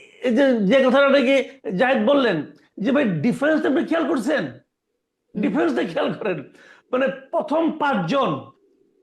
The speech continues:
Speaker 1: ভিপি প্রথম পাঁচজনের সাদিক কায়েম এক নাম্বার, আর দুই, তিন, চার, পাঁচ, এই চারজনের ভোট যোগ করলে সাদিক কায়েমের চেয়ে আমি যোগ করে দেখছি, মাত্র তেতাল্লিশ ভোট বেশি হয়।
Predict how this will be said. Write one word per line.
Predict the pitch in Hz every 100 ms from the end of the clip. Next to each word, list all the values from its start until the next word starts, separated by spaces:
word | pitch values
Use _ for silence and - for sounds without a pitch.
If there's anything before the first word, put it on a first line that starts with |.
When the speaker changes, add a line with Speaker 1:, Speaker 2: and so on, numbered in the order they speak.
| - 156
Speaker 1:
ভিপি | 233 285 285
প্রথম | 233 277 277
পাঁচজনের | 262 240 175 247 294 320 - - _ _
সাদিক | 233 226 262 -
কায়েম | 269 240
এক | 240 208
নাম্বার, | 202 165
আর | 185 185 - - -
দুই, | 151 269 294 302 302 -
তিন, | 277 277 269 -
চার, | 262 208 147 - - _ _ _ _ _ _ _ _ -
পাঁচ, | 262 208 - - 233
এই | 294 269 175 - -
চারজনের | 285 254 233 294 330
ভোট | 240 294
যোগ | 170 254 - -
করলে | 233 175 262 302 - - _
সাদিক | - 247 220 254 269
কায়েমের | 254 240 247
চেয়ে | 240
আমি | 196
যোগ | 247
করে | 262 233
দেখছি, | 185 - 240 - - _
মাত্র | 247 269 262 294
তেতাল্লিশ | - 302 285 294 294 240
ভোট | 247
বেশি | 190 175
হয়। | 175